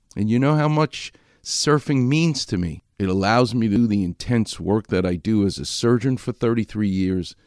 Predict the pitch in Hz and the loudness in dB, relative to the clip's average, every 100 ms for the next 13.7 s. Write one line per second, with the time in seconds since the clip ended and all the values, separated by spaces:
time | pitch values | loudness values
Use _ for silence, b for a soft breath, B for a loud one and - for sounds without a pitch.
0 | _ - 85 104 110 87 87 113 139 139 | _ -12 -4 0 0 -2 -2 2 2 4
1 | 127 117 127 139 113 98 90 90 - 92 | 4 4 4 4 2 0 0 -2 -4 -6
2 | - 90 95 110 120 120 _ _ - 92 | -4 -2 2 4 4 2 _ _ -10 -2
3 | 95 95 - - 101 90 - 78 - _ | 0 0 -4 -2 0 -2 -6 -10 -12 _
4 | - 147 143 175 202 185 175 190 185 - | 6 6 6 4 4 2 2 4 2 0
5 | - 147 143 123 139 - - - - 104 | 4 6 8 8 6 2 -14 -12 -4 4
6 | 143 160 151 143 180 - - 98 87 76 | 4 4 2 4 4 2 2 4 4 0
7 | - 101 92 - 127 135 135 110 98 113 | -6 -6 -4 0 0 2 0 0 2 2
8 | 123 101 107 110 101 113 113 147 147 - | 2 2 4 4 6 4 4 0 -2 -14
9 | _ _ - 101 117 117 107 110 - 113 | _ _ 0 2 4 6 6 4 4 2
10 | 82 123 143 143 90 - 117 135 - 156 | 4 4 4 4 0 2 4 4 2 -2
11 | - - 104 135 135 90 - _ - - | -2 -2 2 2 2 -4 -6 _ -8 2
12 | 208 196 - 90 104 - - 131 123 147 | 2 2 0 0 -2 -2 0 2 6 6
13 | 165 135 143 147 120 - | 6 6 6 8 6 2